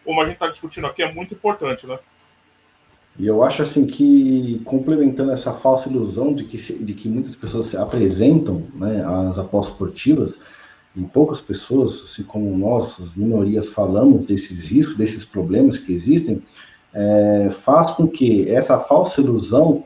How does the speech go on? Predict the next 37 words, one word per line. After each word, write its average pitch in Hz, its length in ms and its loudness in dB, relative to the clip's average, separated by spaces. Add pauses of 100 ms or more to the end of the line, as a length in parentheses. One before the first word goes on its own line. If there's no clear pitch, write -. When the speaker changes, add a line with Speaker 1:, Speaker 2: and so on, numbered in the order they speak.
Speaker 2:
traga 156 400 6
pessoas 113 720 -2
cheias 190 380 0
de 165 80 0
problemas 113 480 2
emocionais 110 600 -2
para 110 160 -4
dentro 104 200 -4
do 104 60 -8
mercado, 104 580 0 (440)
pensando 160 560 4
que 151 60 0
o 156 60 2
mercado 170 480 2
vai 185 140 0
ser 170 320 -2
a 160 100 2
fórmula 147 440 2
mágica 156 400 2
para 185 280 2
resolver 175 480 2
esses 165 200 -2
problemas. 135 580 0 (680)
E 165 140 -2
ela 156 100 2
se 147 140 -8
depara 170 540 4 (420)
com 160 120 -2
um 160 40 4
mercado 147 440 4
totalmente 143 420 2
agressivo, 143 600 -2
um 262 200 -2
mercado 139 420 2
totalmente 151 460 2
de 294 120 0
risco, 214 460 -2